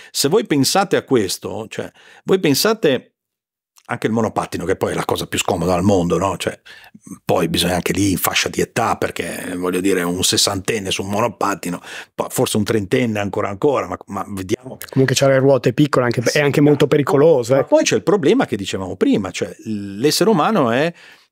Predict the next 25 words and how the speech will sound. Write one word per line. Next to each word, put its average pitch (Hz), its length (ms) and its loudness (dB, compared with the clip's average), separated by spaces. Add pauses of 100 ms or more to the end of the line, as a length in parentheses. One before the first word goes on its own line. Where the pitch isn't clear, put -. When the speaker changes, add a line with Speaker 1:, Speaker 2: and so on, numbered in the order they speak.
Speaker 1:
conosciuto 156 420 2
per 123 120 0
andare 147 240 0
seduto, 127 720 -2
cioè 98 240 -6
è, 104 540 -12
è 110 40 -10
più 135 160 -4
comodo 147 380 0
seduto, 127 420 -2
non 101 120 -6
c'è - 120 -4
niente. 135 200 -2 (100)
Uno 233 180 6
dei 147 200 2
fallimenti 156 500 0
di 127 100 0
Segway, 107 400 0
torniamo, 117 460 -2 (200)
Steve 151 280 -2
Jobs 135 260 0
mi 104 140 -2
raccontò, 120 760 0 (880)
Dean 120 200 0
Kamen, 101 440 -2